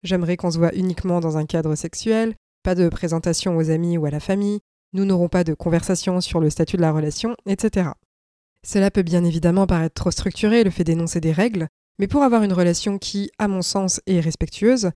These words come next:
la communication est le meilleur moyen de parvenir à instaurer une relation sur des bonnes bases.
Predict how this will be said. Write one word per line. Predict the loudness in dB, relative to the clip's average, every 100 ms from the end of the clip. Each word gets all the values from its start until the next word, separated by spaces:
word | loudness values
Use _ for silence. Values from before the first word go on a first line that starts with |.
| _ _ -2
la | 2
communication | 2 0 -2 -4 -4 -6 -4
est | 0
le | 0
meilleur | 0 -2 -2
moyen | -2 -2 -2
de | -2
parvenir | -2 -2 -2 -2
à | -2
instaurer | -6 -6 -4 -4 -6 _ _ -6
une | 0
relation | 2 2 0 -4
sur | -2 0
des | 0
bonnes | 2 2 2
bases. | -4 -6 -12